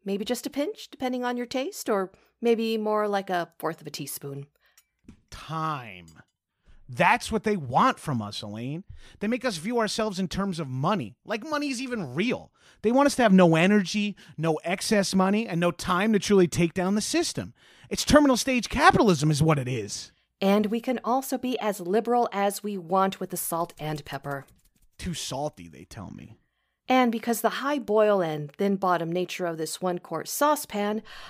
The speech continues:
Speaker 1: our potato has cooked quite quickly. I think it's time to add a little of our unsweetened and unflavored soy milk. Half a cup should do.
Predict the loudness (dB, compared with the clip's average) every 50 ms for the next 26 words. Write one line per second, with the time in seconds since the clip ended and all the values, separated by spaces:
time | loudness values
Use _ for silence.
0 | -12 -2 2 6 6 6 6 6 2 -6 -6 -4 -2 0 0 0 0 0 -2 -2
1 | -4 -4 -10 -6 -6 -6 -6 -6 -16 -10 -6 -6 -6 -6 -8 -12 -12 -12 -12 -8
2 | -6 -4 -4 -4 -6 -10 -16 -20 -20 -20 -18 -16 -16 -16 -8 -4 -2 -2 -2 -2
3 | -2 -6 -8 -8 -8 -8 -8 -4 -2 -2 -2 -2 -2 -4 -4 -4 -2 -2 0 0
4 | 2 2 4 2 4 2 2 2 4 2 2 4 4 2 4 4 2 0 -4 -8
5 | -6 -4 -4 -4 -2 -2 -2 -2 -2 -2 -6 -12 -6 -4 -2 -2 -2 2 4 4
6 | 4 4 2 0 -2 -2 0 0 -2 -4 -4 -4 -2 -2 -4 -4 -4 -4 -6 -6
7 | -8 -14 -20 -20 -20 -20 -20 -20 -20 -12 -10 -10 -10 -10 -14 -14 -14 -14 -12 -12
8 | -14 -14 -16 -8 -6 -2 0 2 2 2 0 -2